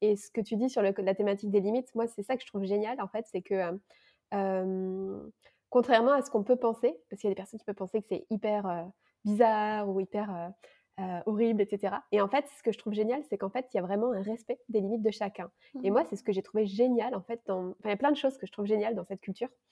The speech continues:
Speaker 1: Heu, la première, c'est vraiment ce truc de, heu, en fait, c'est, on pose le cadre, on dit : « Ça, c'est OK pour moi, ça, c'est pas OK pour moi. »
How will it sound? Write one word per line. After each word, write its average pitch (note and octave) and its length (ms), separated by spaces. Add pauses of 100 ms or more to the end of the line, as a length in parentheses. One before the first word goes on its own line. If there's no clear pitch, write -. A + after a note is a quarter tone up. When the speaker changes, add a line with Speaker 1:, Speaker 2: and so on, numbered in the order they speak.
(480)
Speaker 1:
Heu, G3+ 60
la F#3+ 100
première, A#3+ 360
c'est A3 100
vraiment G3 260
ce A#3 100
truc B3+ 240
de, G3+ 80
heu, G3 360 (380)
en G#3 120
fait, C4+ 160 (420)
c'est, - 340
on A3+ 240
pose C#4+ 460
le G#3 120
cadre, A#3+ 440 (220)
on A3 120
dit : « A#3+ 300 (100)
Ça, C4 120
c'est C4 120
OK A#3 220
pour A3+ 100
moi, A3+ 180
ça, A3+ 120
c'est A3+ 140
pas A#3+ 180
OK A#3 180
pour G#3 120
moi. » F#3+ 160